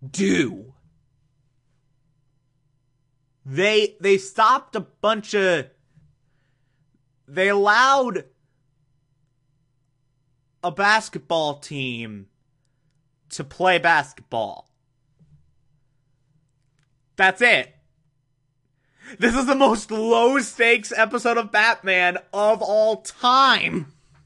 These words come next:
What even is this?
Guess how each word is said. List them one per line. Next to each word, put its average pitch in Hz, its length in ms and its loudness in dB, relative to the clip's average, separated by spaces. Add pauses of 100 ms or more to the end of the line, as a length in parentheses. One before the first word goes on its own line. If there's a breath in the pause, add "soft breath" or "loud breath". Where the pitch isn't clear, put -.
(1400 loud breath)
What 254 600 2
even 254 580 0 (100)
is 254 500 0
this? - 680 -4